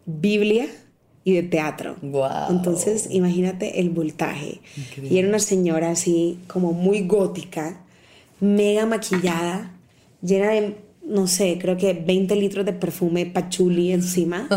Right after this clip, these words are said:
Speaker 1: todos los días.
Speaker 2: <laughs>
Speaker 1: Andaba como con un paraguas
Speaker 2: Y tú
Speaker 1: así.
Speaker 2: horneada otra vez.
Speaker 1: Yo horneada en
Speaker 2: Horneada en
Speaker 1: pachuli.
Speaker 2: pachuli.
Speaker 1: O sea, ella caminaba y eran como kilómetros de olor.
Speaker 2: Se olía, se olía
Speaker 1: Sí.
Speaker 2: venir. Se olía
Speaker 1: Ajá.
Speaker 2: venir.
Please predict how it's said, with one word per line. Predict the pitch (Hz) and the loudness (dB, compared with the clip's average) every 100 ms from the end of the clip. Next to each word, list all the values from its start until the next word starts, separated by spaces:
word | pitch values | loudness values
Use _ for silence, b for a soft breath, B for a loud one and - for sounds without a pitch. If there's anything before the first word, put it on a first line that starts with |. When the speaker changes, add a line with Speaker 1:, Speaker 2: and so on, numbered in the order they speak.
| 185 | 2
Speaker 1:
todos | 180 | 2
los | 180 180 | 2 0
días. | 170 170 - 165 - | 0 -2 -4 -6 -10
Speaker 2:
<laughs> | - - | -14 -4
Speaker 1:
Andaba | 190 185 185 | 0 2 2
como | 185 208 | 2 0
con | 196 185 | 2 2
un | 175 | 2
paraguas | 196 185 180 180 185 | 2 2 2 2 4
Speaker 2:
Y | |
tú | 240 | 4
Speaker 1:
así. | 254 | 4
Speaker 2:
horneada | 233 226 220 220 | 2 4 4 2
otra | 214 220 226 196 | 2 2 2 2
vez. | 190 208 190 | 2 2 4
Speaker 1:
Yo | 208 | 4
horneada | 208 233 226 214 214 | 4 2 2 4 4
en | |
Speaker 2:
Horneada | 226 226 | 4 2
en | 208 | 4
Speaker 1:
pachuli. | 262 220 | 4 4
Speaker 2:
pachuli. | 220 226 262 349 202 | 4 2 2 2 2
Speaker 1:
O | 202 | 2
sea, | 220 | 2
ella | 202 208 | 2 2
caminaba | 277 240 214 196 196 202 214 214 | 2 2 2 2 4 2 2 2
y | 220 | 2
eran | 190 185 | 2 2
como | 220 202 185 | 0 0 0
kilómetros | 202 196 190 190 202 208 202 - | 0 2 2 0 0 0 -2 -2
de | 185 175 | 0 2
olor. | 175 170 170 | 2 2 2
Speaker 2:
Se | 185 | 2
olía, | 185 185 175 151 | 2 0 0 -2
se | 147 185 | -6 -4
olía | 170 170 262 | -2 0 2
Speaker 1:
Sí. | 233 | 2
Speaker 2:
venir. | 208 190 190 185 - - - | 2 2 2 0 -2 -10 -16
Se | - 190 | -4 0
olía | 196 220 | 2 2
Speaker 1:
Ajá. | 220 190 | 2 0
Speaker 2:
venir. | 180 - - | -2 -6 -10